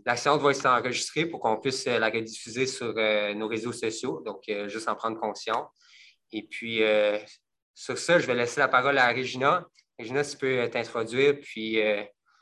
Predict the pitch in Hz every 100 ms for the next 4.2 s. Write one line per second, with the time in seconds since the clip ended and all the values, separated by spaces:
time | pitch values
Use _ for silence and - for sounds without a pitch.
0 | _ _ _ - 104 117 117 - 110 107
1 | 104 110 110 - 131 123 113 123 117 127
2 | 127 113 107 104 107 110 113 - - 110
3 | 131 123 107 104 101 - 104 - - 113
4 | 110